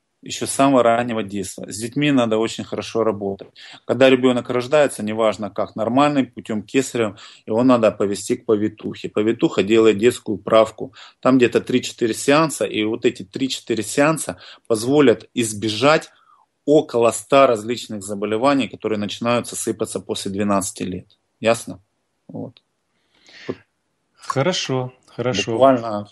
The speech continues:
Speaker 1: все будет связано с костями, с суставами, со всем. Это я точно знаю, потому что моя мать и прабабка была повитухами. Это я точно знаю.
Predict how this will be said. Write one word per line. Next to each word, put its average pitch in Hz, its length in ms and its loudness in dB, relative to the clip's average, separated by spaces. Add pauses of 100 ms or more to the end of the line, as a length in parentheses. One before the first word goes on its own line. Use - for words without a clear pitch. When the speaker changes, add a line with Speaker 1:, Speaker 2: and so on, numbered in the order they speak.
(100)
Speaker 1:
все - 240 2
будет 120 220 2
связано 107 600 2
с - 380 -12
костями, 131 480 0
с 101 60 -12
суставами, 110 680 -2
со 107 160 -10
всем. 123 260 -2
Это 110 160 -6
я 107 60 -2
точно 110 320 -4
знаю, 139 300 2 (340)
потому 104 100 -8
что 113 140 -4
моя 113 220 2
мать 135 320 2
и - 40 -8
прабабка 117 520 0
была 107 260 -2
повитухами. 104 880 -10
Это 117 240 -6
я 107 80 -2
точно 107 420 -10
знаю. 107 320 -10